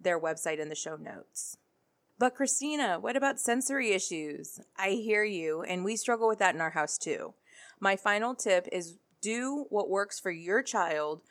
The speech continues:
when it comes to applying sunscreen. This may be singing a song or playing a game to make applying sunscreen less stressful. You might want to use spray or stick sunscreen that's easier to use. I've even seen some moms using makeup brushes to get sunscreen on their kiddos' faces.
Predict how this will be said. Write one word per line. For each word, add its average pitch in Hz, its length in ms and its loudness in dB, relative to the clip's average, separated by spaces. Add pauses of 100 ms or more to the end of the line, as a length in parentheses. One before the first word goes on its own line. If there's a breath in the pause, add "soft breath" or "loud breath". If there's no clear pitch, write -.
(120 soft breath)
when 185 140 -2
it 180 100 -6
comes 175 260 -4
to 170 100 0
applying 160 340 -4
sunscreen. - 680 -8 (520 soft breath)
This 196 200 0
may 208 120 0
be 202 200 -4
singing 190 340 -2
a 185 60 0
song 180 420 2
or 170 100 -2
playing 180 340 -4
a 175 60 -4
game 170 440 -6
to 165 100 -8
make 165 160 -4
applying 165 380 -4
sunscreen 160 440 -6
less 151 180 -6
stressful. 156 640 -4 (560 soft breath)
You 190 120 -2
might 180 280 2
want 180 160 2
to 175 60 -6
use 180 300 -4
spray 175 360 2
or 180 80 0
stick 180 280 -6
sunscreen 185 840 -4 (100)
that's 175 200 -4
easier 180 280 -6
to 185 100 -4
use. 190 760 -6 (240 soft breath)
I've 185 180 0
even 240 300 0
seen 214 320 -2
some 180 320 -2
moms 190 420 2
using 170 300 -6
makeup 165 340 -4
brushes 220 480 -2
to 185 140 -2
get 175 140 -4
sunscreen 165 500 -4
on 156 80 -4
their 156 120 -4
kiddos' 151 380 -6
faces. - 640 -6